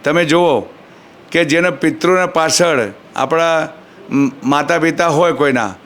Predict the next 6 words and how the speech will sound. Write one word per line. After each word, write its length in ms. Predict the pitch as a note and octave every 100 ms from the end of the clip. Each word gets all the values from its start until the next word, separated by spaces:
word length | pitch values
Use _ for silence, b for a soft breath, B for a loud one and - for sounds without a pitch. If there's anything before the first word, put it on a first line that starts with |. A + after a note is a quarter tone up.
| B B B -
અને 200 | D#3+ F3+
એના 400 | F#3+ F#3+ F#3+ - - -
સંતાન 520 | - D#3+ D#3 F#3 F#3+
કોઈને 320 | E3+ F#3 F#3+
ના 320 | F3 D3+ E3
હોય, 380 | E3 C#3 A#2+ F#2